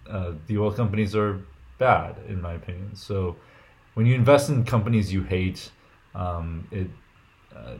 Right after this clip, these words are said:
there is no downside. Either you make money or you lose money, but they lose money too, in which case,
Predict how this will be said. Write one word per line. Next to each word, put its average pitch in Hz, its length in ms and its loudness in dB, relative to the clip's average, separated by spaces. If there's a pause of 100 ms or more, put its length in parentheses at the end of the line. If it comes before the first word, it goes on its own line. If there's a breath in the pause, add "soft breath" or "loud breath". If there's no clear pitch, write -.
(120)
there 147 140 6
is 120 220 4
no 107 640 4 (1200)
downside. 98 640 0 (160)
Either 98 220 0
you 95 300 0
make 113 220 2
money 90 420 -4 (380 loud breath)
or 92 320 0 (720)
you 101 220 2
lose 113 260 4
money, 104 220 2
but 98 160 0
they 104 140 2
lose 104 180 0
money 90 220 -2
too, 92 260 -8
in 87 100 -8
which 87 220 -12
case, 87 460 -10